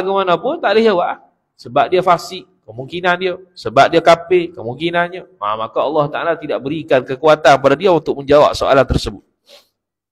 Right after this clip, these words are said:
Maka bila tak boleh jawab, maka diseksa oleh malaikat Munkar dan Nakir.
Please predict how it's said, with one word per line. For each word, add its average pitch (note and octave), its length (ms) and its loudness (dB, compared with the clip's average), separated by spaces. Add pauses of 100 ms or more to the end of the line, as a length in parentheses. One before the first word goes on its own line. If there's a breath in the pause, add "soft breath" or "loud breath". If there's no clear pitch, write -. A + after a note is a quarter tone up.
(800 soft breath)
Maka - 280 4
bila F#3+ 200 6
tak F#3 160 6
boleh F#3 120 6
jawab, F#3 340 6
maka E3 220 2
diseksa D#3 480 -2
oleh D#3+ 240 2
malaikat C3 560 2
Munkar C3+ 440 4
dan D3 200 2 (640)
Nakir. A#2 480 -4